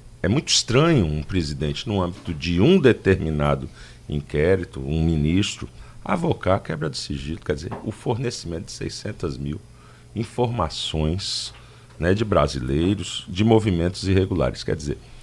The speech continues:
se hoje, neste momento, está se discutindo no Su-, Supremo se o coaf, o Ministério Público, tem acesso, teria acesso ou não às informações do coaf, pra o ouvinte entender o que são as informações do coaf. Esse comitê,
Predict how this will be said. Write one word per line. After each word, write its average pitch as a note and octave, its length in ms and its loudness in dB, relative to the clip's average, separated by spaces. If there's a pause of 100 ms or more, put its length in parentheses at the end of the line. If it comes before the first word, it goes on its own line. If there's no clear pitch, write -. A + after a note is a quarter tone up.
se - 220 2
hoje, D#3 340 10
neste C#3+ 280 6
momento, A2+ 320 6
está - 180 4
se - 160 0
discutindo F2 600 -2
no F2 120 -2
Su-, - 240 0 (180)
Supremo D2 760 0 (760)
se - 560 2
o A2 100 2
coaf, A2 720 8
o F2 40 4
Ministério A#2+ 420 6
Público, B2+ 440 2
tem D#3 220 8
acesso, A#2+ 500 6
teria A#2+ 240 8
acesso B2+ 460 6
ou A2 40 8
não G2+ 300 8
às F2 140 4
informações F#2+ 540 2
do F#2 100 -6
coaf, E2 360 4 (240)
pra C4 140 4
o A#3 40 8
ouvinte C#3 420 8
entender A2 320 2
o C3+ 80 2
que E3 100 -6
são D3+ 240 -2
as A2 120 -2
informações E2+ 520 -4
do - 60 -18
coaf. B1+ 440 -2
Esse - 180 -2
comitê, G#2 600 2